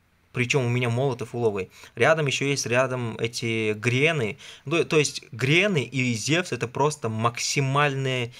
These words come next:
э, максимально больно мо-, моим молотом. Потому что если бы там были хотя бы пехотинцы или, допустим, у него там,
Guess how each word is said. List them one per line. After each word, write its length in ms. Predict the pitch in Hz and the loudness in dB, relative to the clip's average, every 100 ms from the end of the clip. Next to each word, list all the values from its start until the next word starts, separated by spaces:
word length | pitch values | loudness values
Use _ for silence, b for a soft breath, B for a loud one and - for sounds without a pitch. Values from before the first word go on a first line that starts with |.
| B B B - | B B B 0
э, 920 | 113 110 110 107 107 107 107 123 - - _ _ - | 2 4 4 4 4 4 2 -2 -8 -14 _ _ -6
максимально 600 | 135 - 139 143 147 131 | -4 -2 2 2 2 0
больно 880 | 101 107 127 147 170 151 113 - - _ | -4 0 4 6 4 0 -2 -4 -10 _
мо-, 220 | - 120 | 0 0
моим 280 | 123 113 123 | 2 0 2
молотом. 580 | 120 117 113 101 - 95 | 0 2 0 0 -6 -10
Потому 300 | 113 120 120 | -4 -2 0
что 300 | 113 - 113 | -2 0 0
если 340 | 110 131 131 131 | 2 0 -2 -2
бы 120 | 123 | -2
там 200 | 123 120 | -2 0
были 140 | 120 | -2
хотя 280 | 113 117 117 | -4 -2 -2
бы 100 | 110 | -2
пехотинцы 720 | 107 - 120 120 117 113 - 110 | -8 -4 -4 -2 -4 -4 -4 -6
или, 120 | 110 | -4
допустим, 580 | 110 - 113 - 113 110 | -4 -4 -6 -4 -4 -2
у 60 | |
него 280 | 113 113 110 | -2 -2 -2
там, 240 | 110 110 | -2 -6